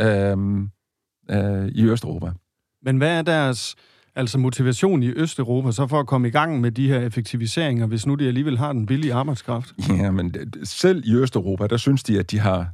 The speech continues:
Speaker 1: selvom arbejdskraften er billig, så synes de, at kvaliteten er den, de kan få. Altså,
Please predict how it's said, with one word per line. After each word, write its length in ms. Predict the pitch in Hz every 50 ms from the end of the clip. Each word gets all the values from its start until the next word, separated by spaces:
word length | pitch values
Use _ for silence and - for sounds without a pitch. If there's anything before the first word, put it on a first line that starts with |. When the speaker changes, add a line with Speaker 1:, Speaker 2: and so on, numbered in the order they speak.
| -
Speaker 1:
selvom 280 | - - 175 175 139 120
arbejdskraften 580 | 110 143 151 139 101 - - 90 90 - -
er 40 | 92
billig, 300 | 90 - 101 107 113 107
så 120 | 98 - 113
synes 220 | - 135 147 -
de, 100 | - 98
at 80 | 92 -
kvaliteten 520 | - 92 90 90 - - 151 143 110 95
er 40 | 87
den, 220 | 82 104 104 107
de 60 | 101
kan 120 | 92 - 85
få. 300 | - 107 117 123 - - -
Altså, 240 | 95 - 90 82